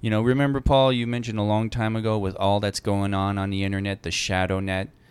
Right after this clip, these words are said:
but somebody eventually coming up with their own console system where we're avoiding this shit,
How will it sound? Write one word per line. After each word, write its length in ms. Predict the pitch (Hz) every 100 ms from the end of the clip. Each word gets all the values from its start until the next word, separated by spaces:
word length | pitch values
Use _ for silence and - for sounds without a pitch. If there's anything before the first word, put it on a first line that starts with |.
| - - -
but 100 | 101
somebody 400 | - 123 123 120
eventually 400 | 110 113 - 107
coming 320 | - 107 104
up 180 | 101 -
with 160 | 95
their 200 | 95 90 -
own 540 | 98 101 104 104 107 - _ -
console 600 | 110 104 98 - 101 98
system 560 | - 101 - 104 98
where 360 | 87 87 85 82 -
we're 240 | 85 85
avoiding 520 | 82 85 90 101 113
this 120 | 117 120
shit, 380 | - 131 127